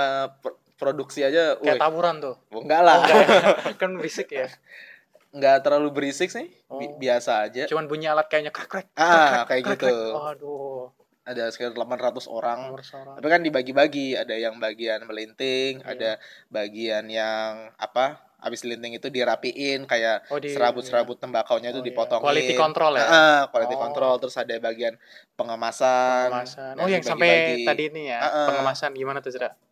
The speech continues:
Speaker 1: Baru pengemasan, baru distribusi.
Speaker 2: Distribusi.
Speaker 1: Gitu.
Speaker 2: Tuh kalau boleh, rokoknya rokok terkenal nggak?
Speaker 1: Ya, bisa dibilang terkenal di
Speaker 2: Terkenal
Speaker 1: Indonesia.
Speaker 2: ya? Tiga besar?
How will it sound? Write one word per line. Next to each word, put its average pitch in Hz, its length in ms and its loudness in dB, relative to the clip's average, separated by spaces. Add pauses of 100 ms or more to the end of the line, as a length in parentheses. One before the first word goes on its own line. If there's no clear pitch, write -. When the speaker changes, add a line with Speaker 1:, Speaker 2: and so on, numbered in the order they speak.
(340)
Speaker 1:
Baru 110 380 -6
pengemasan, 127 880 -6 (520)
baru 123 280 -8
distribusi. 123 920 -10
Speaker 2:
Distribusi. 127 840 -12 (200)
Speaker 1:
Gitu. 95 440 -14 (760)
Speaker 2:
Tuh - 80 -18
kalau 185 200 -4
boleh, 165 280 -2
rokoknya 170 480 -2
rokok - 260 -6
terkenal 180 380 0
nggak? 156 160 0 (540)
Speaker 1:
Ya, 117 640 0 (320)
bisa 147 320 -2
dibilang 156 360 4
terkenal 131 480 0
di 123 120 -2
Speaker 2:
Terkenal 127 160 -2
Speaker 1:
Indonesia. 139 340 0
Speaker 2:
ya? 127 140 2
Tiga 151 200 2
besar? 156 320 2